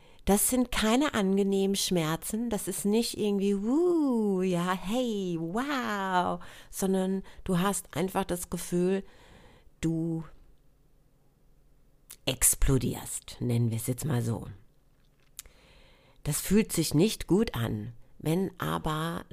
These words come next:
dein Baby da ist, fühlt sich's gut an. Und wenn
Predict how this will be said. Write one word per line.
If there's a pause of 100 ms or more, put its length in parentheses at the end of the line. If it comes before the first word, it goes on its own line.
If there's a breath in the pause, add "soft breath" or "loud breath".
dein
Baby
da
ist, (260 soft breath)
fühlt
sich's
gut
an. (1120 soft breath)
Und
wenn